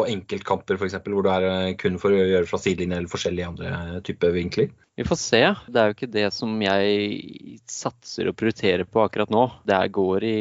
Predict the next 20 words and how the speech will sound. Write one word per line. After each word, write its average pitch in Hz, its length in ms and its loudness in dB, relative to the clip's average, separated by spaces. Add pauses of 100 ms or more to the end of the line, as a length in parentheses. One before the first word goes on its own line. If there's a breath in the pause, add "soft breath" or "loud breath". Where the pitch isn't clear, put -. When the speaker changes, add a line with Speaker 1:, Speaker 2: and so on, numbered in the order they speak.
Speaker 2:
livestream. 98 560 -2
Jeg - 80 -4
føler 98 320 2
det 95 180 0
er, 98 300 4 (720 soft breath)
det 107 80 2
er - 80 -8
kult - 260 -4
med 110 140 0
highlights, 110 480 2
men 98 560 -4
det 107 160 0
viktigste - 480 -4
er 95 160 2
jo 95 160 -6
livestream. 98 480 -4 (160)
Eh, 95 320 -4
så 104 160 -2
vi 101 160 -4
får 104 180 2